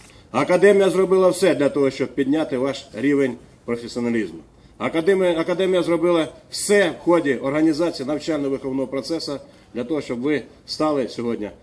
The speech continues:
захисниками вітчизни, за те, щоб ви достойно і гідно могли захистити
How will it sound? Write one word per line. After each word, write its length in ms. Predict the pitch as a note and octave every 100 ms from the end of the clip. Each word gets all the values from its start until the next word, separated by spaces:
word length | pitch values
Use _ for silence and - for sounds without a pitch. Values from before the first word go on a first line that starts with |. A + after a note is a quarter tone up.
| -
захисниками 840 | G#2+ C#3 D3+ C3 C#3 D#3 D3 C3 A#2 G#2+
вітчизни, 480 | G#2+ B2 - A#2 F#2+ E2+ - - -
за 80 | A#2+
те, 140 | C#3+
щоб 180 | C3 B2+
ви 140 | B2
достойно 600 | G2+ B2+ - E3+ E3 B2+ G#2+
і 80 | -
гідно 360 | A#2+ C3+ A2+ F#2+ - - - _ -
могли 420 | B2 C3 E3+ E3 - - -
захистити 580 | A2 A2+ A#2 D3 - C3